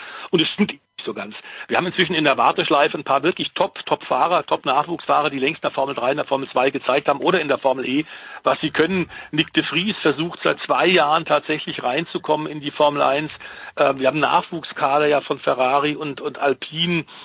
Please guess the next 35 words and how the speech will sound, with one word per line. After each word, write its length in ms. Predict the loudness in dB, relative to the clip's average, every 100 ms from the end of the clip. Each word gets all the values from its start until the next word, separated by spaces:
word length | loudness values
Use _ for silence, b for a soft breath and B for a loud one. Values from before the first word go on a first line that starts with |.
| B B -4
Äh, 120 | 0
wir 100 | 2
haben 80 | 0
einen 100 | -2
Robert 300 | 0 0 0
Schwarzmann, 600 | 0 2 0 0 0 0
wir 100 | -2
haben 120 | -2
einen 80 | -2
Kellen 300 | 0 0 2
Illett, 320 | 2 2 0 -2
der 100 | 2
längst 400 | 2 2 -2 -8
in 80 | -12
die 100 | -4
Formel 280 | 0 0 0
eins 280 | -2 -4 -8 -6
gehört. 320 | 0 0 -2
Ferrari 520 | -2 0 2 2 0
Junior 360 | -2 0 0 0
ist 160 | -4
in 100 | -6
sich 200 | -4 -2
jetzt 160 | -2 2
auch 180 | 0 0
in 100 | -4
Richtung 300 | -4 -6 -6
IndyCar, 540 | -4 -2 2 2 0 B B B B
äh, 140 | 0 0
orientiert, 800 | 0 0 2 0 0 2 0 0
weil 360 | 0 2 2 0
einfach 500 | -4 -6 -2 -4 -2
nichts 240 | -6 -8 -8 -6
frei 300 | 0 2 0
wird. 200 | -4